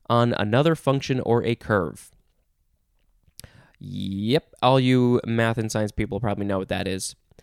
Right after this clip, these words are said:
Next is caldera. Could also be pronounced caldera or caldera, C A L D E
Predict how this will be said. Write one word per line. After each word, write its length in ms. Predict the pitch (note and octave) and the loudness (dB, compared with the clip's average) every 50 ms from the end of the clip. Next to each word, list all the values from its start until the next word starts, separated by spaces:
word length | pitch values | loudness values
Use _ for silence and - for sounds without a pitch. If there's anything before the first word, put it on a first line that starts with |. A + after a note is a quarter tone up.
| _ _ _ - _ - | _ _ _ -20 _ -2
Next 380 | B2+ C3+ D3 C#3+ - - - | 0 0 0 0 -2 -2 2
is 400 | C3+ C3 B2+ B2 B2 A#2 A2 A2+ A2+ - _ _ _ _ | 4 4 6 6 4 2 0 -2 -6 -6 _ _ _ _
caldera. 1040 | - - C3 B2+ A#2+ A#2 A2+ A#2+ A#2 C#3 E3+ D#3+ B2 G2+ F2+ E2 D#2+ C2+ - B2 - _ _ _ _ _ _ _ _ _ - | -4 0 0 0 0 0 0 0 2 2 2 2 2 0 0 -2 -6 -8 -10 -12 -14 _ _ _ _ _ _ _ _ _ -8
Could 140 | - A#2 | -4 -2
also 260 | A2+ A2+ A2+ - - A2+ | 0 0 -2 -2 -4 -4
be 120 | A2+ A2+ | -4 -2
pronounced 600 | - - A#2+ A#2 A#2 A2+ A#2 A#2 A#2 - - - - _ _ _ _ - | -2 -2 -2 0 2 2 2 0 -2 -6 -10 -12 -18 _ _ _ _ -18
caldera 1080 | - - C#3+ D3 D#3 E3 E3 D#3 C3+ B2 A2 G#2+ G#2+ A2 A2 B2+ D#3 F#3 G#3 A3 G3+ _ _ _ _ _ _ _ _ _ _ | -4 0 2 4 4 4 2 2 2 0 0 2 2 0 0 0 0 0 -2 -4 -8 _ _ _ _ _ _ _ _ _ _
or 520 | _ - A2+ A2+ A2+ A#2 B2+ C3+ C#3 C3+ - _ _ _ | _ 0 2 4 4 4 4 2 0 -2 -6 _ _ _
caldera, 1000 | - D3+ D3+ E3 D#3+ D3 C#3 F3+ A3+ A#3+ F3 B2+ F#2+ F2+ E2+ D#2+ D#2+ - A#2+ - _ _ _ _ _ | -4 -2 0 0 0 0 0 0 2 2 2 2 0 0 -2 -6 -10 -12 -14 -16 _ _ _ _ _
C 320 | - - - G#3 G3 - | -6 -2 0 0 0 2
A 180 | - B2 B2 - | 0 0 0 0
L 360 | F#2+ A2+ A2+ A2+ A2+ A2+ C3+ - _ - A#2+ | 0 0 0 0 -2 -2 -6 -10 _ -20 -8
D 280 | B2 D#3 F3 F3 D3 - | -4 -2 -2 -2 -2 -2
E 280 | B2 B2 A#2+ A#2+ A#2 | -2 -2 0 -2 -4